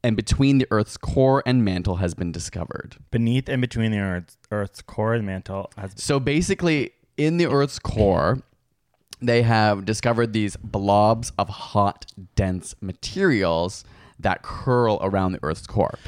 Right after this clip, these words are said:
Speaker 2: Also,
Speaker 1: Now
Speaker 2: don't we not know that mu-, like, this is
Speaker 1: Yeah, so
Speaker 2: okay,
Speaker 1: because,
Speaker 2: yeah.
Speaker 1: because it's, like, this, this particular su-, like, substance or core is around three thousand kilometers below the surface. So obviously we can't study it.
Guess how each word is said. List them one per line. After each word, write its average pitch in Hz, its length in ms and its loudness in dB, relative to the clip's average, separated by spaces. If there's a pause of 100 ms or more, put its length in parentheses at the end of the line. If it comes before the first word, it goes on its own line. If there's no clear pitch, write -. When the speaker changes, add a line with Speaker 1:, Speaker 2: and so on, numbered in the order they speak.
(180)
Speaker 2:
Also, 139 140 0
Speaker 1:
Now 127 120 0
Speaker 2:
don't 165 220 0
we 262 100 -6
not 247 240 -4
know 120 600 2
that 101 240 -8
mu-, 92 120 -10 (120)
like, 107 260 -4
this 113 220 -6
is 151 120 2
Speaker 1:
Yeah, 117 200 2
so - 160 0
Speaker 2:
okay, 165 120 2
Speaker 1:
because, 190 240 2
Speaker 2:
yeah. 160 60 -4
Speaker 1:
because 180 320 2
it's, 180 180 0
like, 123 300 0 (180)
this, 123 380 -2
this 139 240 0
particular 120 580 2
su-, 98 240 -6
like, 90 200 -4
substance 90 600 -6
or 80 240 -2 (300)
core 90 340 0 (300)
is 104 340 -2
around 101 360 0
three 113 260 2
thousand 90 640 0
kilometers 82 960 -2
below 90 480 -2
the 101 100 -8
surface. 127 640 -2
So 123 180 -2
obviously 123 380 2
we 98 100 -2
can't 90 280 -6
study 101 320 0
it. 160 120 -2